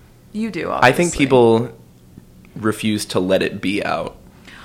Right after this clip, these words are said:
Speaker 1: Well, I'm just sentimental because, again, we're going abroad. I mean, I know that we're not gonna miss out on any, any of, like, the tailgates and stuff because it's spring semester, but, like, this is our second to last fall semester. So I,
Speaker 2: Yeah.
Speaker 1: it makes me, like,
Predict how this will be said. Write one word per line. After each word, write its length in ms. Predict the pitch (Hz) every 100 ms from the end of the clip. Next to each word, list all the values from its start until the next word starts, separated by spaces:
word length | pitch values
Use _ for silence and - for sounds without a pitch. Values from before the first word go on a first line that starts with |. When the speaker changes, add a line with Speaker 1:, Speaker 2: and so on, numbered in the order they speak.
| - -
Speaker 1:
Well, 140 | 302
I'm 160 | 302 294
just 180 | 466 -
sentimental 580 | 302 277 233 180 180 180
because, 280 | 175 175
again, 380 | 175 170 170 165
we're 140 | 165 170
going 260 | 175 175
abroad. 920 | 165 - 160 156 156 160 165 175 185 -
I 80 | 208
mean, 200 | 214 208
I 140 | 214
know 240 | 214 220 220
that 160 | 196
we're 60 | 185
not 140 | 175
gonna 140 | 185 170
miss 220 | 160 160
out 220 | 156 151
on 120 | 185 196
any, 120 | 196 -
any 160 | 175
of, 60 | 165
like, 120 | 160
the 80 | -
tailgates 480 | - 143 147 107 -
and 80 | 202
stuff 220 | 202 196
because 200 | 165 156
it's 180 | 151 -
spring 540 | - - - - 160
semester, 520 | 165 160 139 - 240 240
but, 140 | -
like, 320 | - - - - - - - - -
this 140 | 214
is 100 | 226
our 100 | 220
second 380 | 208 180 180 180
to 120 | 190
last 840 | 175 151 147 151 - - - - -
fall 520 | - - 165 - -
semester. 600 | - 214 - - - - 196
So 160 | 202
I, 140 | - 85
Speaker 2:
Yeah. 140 | -
Speaker 1:
it 60 | 202
makes 220 | 208 202
me, 100 | 208
like, 340 | 170 - -